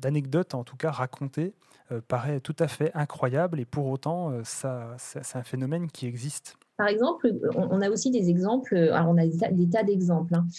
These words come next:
Speaker 2: euh, mais des gens qui, euh, qui souffrent de, de problèmes respiratoires, euh,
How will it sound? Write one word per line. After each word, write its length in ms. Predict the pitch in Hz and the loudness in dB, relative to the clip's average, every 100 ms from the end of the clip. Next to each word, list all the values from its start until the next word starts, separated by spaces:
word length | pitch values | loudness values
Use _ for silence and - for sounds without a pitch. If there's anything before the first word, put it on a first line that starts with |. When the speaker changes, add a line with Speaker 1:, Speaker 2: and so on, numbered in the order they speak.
| - - - | -14 -8 2
Speaker 2:
euh, 640 | 165 170 170 160 156 - 180 185 | 6 8 6 6 4 2 4 4
mais 100 | 175 | 6
des 220 | 175 185 | 4 4
gens 240 | 196 233 | 2 0
qui, 440 | 240 - 208 208 190 | -2 -6 -2 2 4
euh, 240 | 165 160 | 4 4
qui 200 | 165 185 | 0 -2
souffrent 460 | 175 - 240 - 185 | -4 -4 -6 0 2
de, 320 | 160 156 156 | 2 2 2
de 180 | 165 151 | 0 -2
problèmes 360 | - 202 214 | -2 -2 0
respiratoires, 1300 | 196 185 170 202 175 175 - 185 185 190 196 202 190 | 0 -2 -2 -2 0 -2 -2 0 2 2 0 -2 0
euh, 260 | 165 160 | 2 4